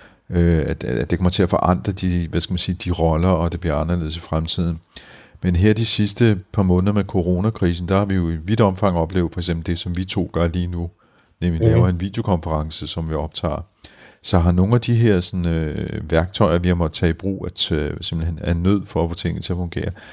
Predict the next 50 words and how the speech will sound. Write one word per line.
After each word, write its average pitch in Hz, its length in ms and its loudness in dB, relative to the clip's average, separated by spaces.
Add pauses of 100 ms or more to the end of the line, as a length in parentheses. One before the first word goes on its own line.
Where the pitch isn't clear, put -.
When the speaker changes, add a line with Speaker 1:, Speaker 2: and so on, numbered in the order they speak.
(140)
Speaker 1:
har 90 120 2
de 104 140 4
skubbet 104 380 2
til, - 120 -2
hvordan 87 280 2
sådan 95 200 0
en 87 80 0
lægepraksis 90 720 -2
som, 82 300 -4
øh, 78 160 -4
som 82 200 -6
din 92 280 -6
fungerer? 87 540 -4 (2000)
Speaker 2:
Ja, 117 120 0
det 135 120 2
har 160 180 2
den 165 80 0
i 156 40 4
høj 151 240 0
grad. 131 360 -2
Altså, 131 180 -2
vi 143 120 -2
blev 147 240 2
omdannet 139 440 2
fra 131 140 -2
et 117 80 -2 (100)
callcenter 139 500 0
fra 127 160 -2
den 123 100 -2
ene 135 160 0
dag 131 220 0
til 135 160 -6
den 123 100 -2
anden. 120 280 -2 (240)
Altså, 135 160 -2
vi 131 60 -2
plejede 139 300 4
at 123 60 2
have 120 160 2
hundrede, 139 240 2
hundrede 135 200 2
og 131 60 -8
tyve 143 220 0
mennesker 135 340 0
fysisk 139 420 -2
igennem 135 280 -2
praksis 120 400 -4
hver 127 100 0
eneste 127 300 -4
dag. 120 180 -4